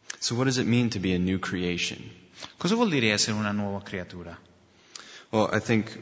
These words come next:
Speaker 1: you know, there's many different ways in which it means to be a new creation in Christ.
Speaker 2: Ci sono vari modi di, di, o vari, sì, modi di essere una nuova creatura in Cristo.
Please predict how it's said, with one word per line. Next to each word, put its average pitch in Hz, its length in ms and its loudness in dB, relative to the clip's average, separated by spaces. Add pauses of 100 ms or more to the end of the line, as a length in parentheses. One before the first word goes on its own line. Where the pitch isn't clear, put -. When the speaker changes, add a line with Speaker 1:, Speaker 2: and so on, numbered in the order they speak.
(100)
Speaker 1:
you 101 120 -2
know, 92 200 -2 (260)
there's 95 220 -2
many 104 220 6
different 95 300 2
ways 92 300 4
in 90 160 -2
which 90 400 -2
it - 320 -12
means 90 360 -2
to - 100 -6
be 87 120 2
a 87 40 2
new 90 180 2
creation 87 540 0
in 85 80 -4
Christ. - 680 -6 (380)
Speaker 2:
Ci - 160 0
sono 117 600 4
vari 113 320 2
modi 113 380 0
di, 107 580 -2 (920)
di, 110 160 0
o 98 220 -4
vari, 104 460 -2 (280)
sì, - 420 -2
modi 107 300 2
di 104 120 0
essere 101 300 -2
una 101 200 0
nuova 101 260 0
creatura 95 500 -8
in 104 80 -4
Cristo. 95 520 -6